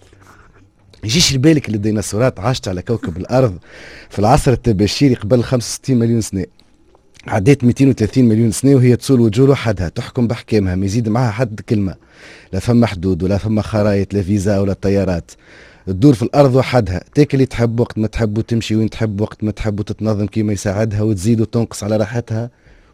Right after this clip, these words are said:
وبين ليلة ونهار انقرضت. بعض العلماء يقولوا الديناصورات انقرضت بسبب الحرائق، والبعض الآخر يقول انقرضت بسبب نيزك هبط على الأرض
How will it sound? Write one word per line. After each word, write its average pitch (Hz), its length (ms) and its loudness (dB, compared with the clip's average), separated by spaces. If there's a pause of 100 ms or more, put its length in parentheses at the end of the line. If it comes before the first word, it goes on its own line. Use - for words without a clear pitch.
وبين 151 200 2
ليلة 120 200 2
ونهار 110 480 0 (440)
انقرضت. - 640 -8 (840)
بعض 127 240 2
العلماء 101 440 2
يقولوا 110 300 0
الديناصورات 95 600 -2
انقرضت 110 400 -4
بسبب 90 420 -4
الحرائق، 92 580 -4
والبعض 104 320 0
الآخر 104 280 -2
يقول 101 260 -2
انقرضت 98 420 -4
بسبب 80 480 -6
نيزك 98 360 0
هبط 78 320 -6
على 78 120 -8
الأرض 123 340 -2